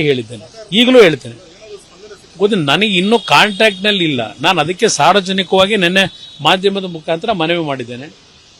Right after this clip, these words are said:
ನಾನು ಒಂದು ನಿರೀಕ್ಷೆ ಇಟ್ಕೊಂಡಿದ್ದೇನೆ, ಯಾಕೆಂದ್ರೆ ನಮ್ಮ ಕಾರ್ಯಕರ್ತರಿಗೆ ಗೌರವ ತರ್ತಕ್ಕಂಥದ್ದಕ್ಕೆ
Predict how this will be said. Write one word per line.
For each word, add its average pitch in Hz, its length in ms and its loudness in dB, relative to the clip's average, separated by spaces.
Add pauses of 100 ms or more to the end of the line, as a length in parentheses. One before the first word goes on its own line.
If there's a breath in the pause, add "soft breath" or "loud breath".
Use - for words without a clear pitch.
(120)
ನಾನು 190 320 4 (140)
ಒಂದು 175 200 0
ನಿರೀಕ್ಷೆ 208 340 4
ಇಟ್ಕೊಂಡಿದ್ದೇನೆ, 180 560 -2
ಯಾಕೆಂದ್ರೆ 208 300 -2 (200)
ನಮ್ಮ 180 120 -2 (160)
ಕಾರ್ಯಕರ್ತರಿಗೆ 185 680 0 (100)
ಗೌರವ 180 300 2
ತರ್ತಕ್ಕಂಥದ್ದಕ್ಕೆ 156 800 -8